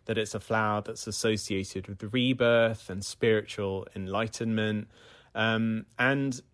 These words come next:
it's also a flower that's incredibly resilient, uh, in very challenging conditions. Um,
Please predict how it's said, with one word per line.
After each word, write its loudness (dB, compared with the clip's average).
it's -8
also 6
a 10
flower 4
that's -6
incredibly 0
resilient, -4
uh, 0
in 2
very 4
challenging -2
conditions. -4
Um, -4